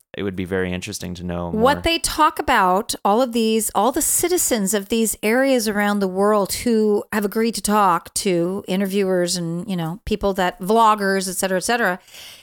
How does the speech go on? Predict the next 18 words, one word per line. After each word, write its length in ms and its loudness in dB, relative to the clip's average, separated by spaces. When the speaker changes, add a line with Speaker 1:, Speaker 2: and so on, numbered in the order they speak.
Speaker 2:
Number 300 4
one, 260 4
their 120 2
stress 440 0
factors 540 0
are, 440 2
like, 300 -2
low 340 2
to 160 -4
none. 340 -4
They 100 0
don't 80 2
have 100 2
any 60 0
stress. 720 -2
Um, 420 4
and 80 0
again, 560 0